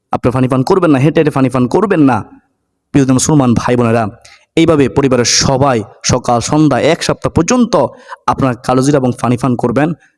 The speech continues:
ইনশাআল্লাহ, যদি সঠিকভাবে পানি পান করতে পারেন, কালোজিরা খেতে পারেন, এভাবে সব সময়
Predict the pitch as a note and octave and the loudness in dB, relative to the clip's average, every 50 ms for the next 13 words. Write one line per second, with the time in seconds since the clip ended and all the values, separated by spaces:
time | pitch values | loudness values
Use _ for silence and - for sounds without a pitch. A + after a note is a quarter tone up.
0 | _ - C#3 C#3+ - - D3 - B2+ B2+ A#2+ A#2+ B2 A#2+ A2+ G#2 - - - _ | _ -2 0 0 0 0 0 0 0 2 2 2 2 2 0 -2 -4 -10 -20 _
1 | _ _ - C#3+ C3 C3 A#2+ - D3+ D3+ D3+ F3+ F#3+ F3+ D#3+ C#3 C#3 A2+ G#2+ A2+ | _ _ -2 0 2 2 2 2 2 2 0 0 0 0 2 2 0 0 -2 -6
2 | - - - - _ _ - - C3+ C3+ - D#3+ D#3+ D3 - C#3 B2 - B2+ A#2 | -12 -18 -20 -20 _ _ -4 -2 0 0 2 2 0 0 0 -2 -2 -2 0 0
3 | B2+ A#2+ A#2 G#2+ G#2+ - - - _ _ - D3 C#3 C3+ C3 C3 - - E3 D3+ | 0 0 0 -2 -4 -8 -12 -20 _ _ -2 0 2 2 0 0 0 0 0 0
4 | F3+ D#3+ D3+ C#3 C3 A#2+ G#2+ G2+ - - - _ - - D3+ C3 C3 - - - | 0 0 0 0 0 0 -2 -4 -6 -14 -20 _ -2 -2 0 2 2 0 0 0
5 | - G3 - - - - - D#3+ C#3+ C3 A#2 G#2+ | 0 0 0 0 0 0 2 2 2 2 0 -2